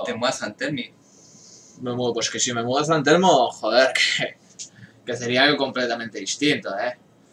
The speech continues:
Speaker 2: Pero, pero yo creo que también si estuviese en España,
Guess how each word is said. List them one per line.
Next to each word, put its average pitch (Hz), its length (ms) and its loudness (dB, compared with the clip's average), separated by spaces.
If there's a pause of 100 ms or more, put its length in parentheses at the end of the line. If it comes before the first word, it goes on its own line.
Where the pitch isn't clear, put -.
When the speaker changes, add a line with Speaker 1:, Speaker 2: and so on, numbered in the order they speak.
(380)
Speaker 2:
Pero, 113 640 4 (760)
pero 127 140 -2
yo 143 160 4
creo 160 240 4
que 156 380 6
también 143 300 2
si 185 100 2
estuviese 156 400 0
en 151 60 0
España, 170 500 0